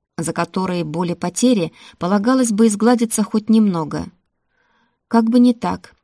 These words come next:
теперь все вспомнилось ярче и отчетливее, чем прежде. Мария Антония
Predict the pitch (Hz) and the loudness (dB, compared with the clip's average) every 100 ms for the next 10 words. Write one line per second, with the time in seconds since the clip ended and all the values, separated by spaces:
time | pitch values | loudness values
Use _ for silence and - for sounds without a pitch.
0 | _ - 190 202 202 - 202 - - 202 | _ -10 -4 -2 -2 -4 -6 -6 -2 -2
1 | 190 185 - 190 240 240 - - 196 180 | -2 -4 -4 0 0 0 -6 -4 -6 -6
2 | - 233 226 202 185 180 - 175 - 156 | -4 -4 -2 -2 -4 -4 -6 -6 -8 -10
3 | 147 - 156 - _ _ _ _ _ _ | -10 -14 -16 -16 _ _ _ _ _ _
4 | _ _ _ - 196 262 247 254 240 311 | _ _ _ -4 2 4 4 4 2 0
5 | 285 190 156 | 2 2 -2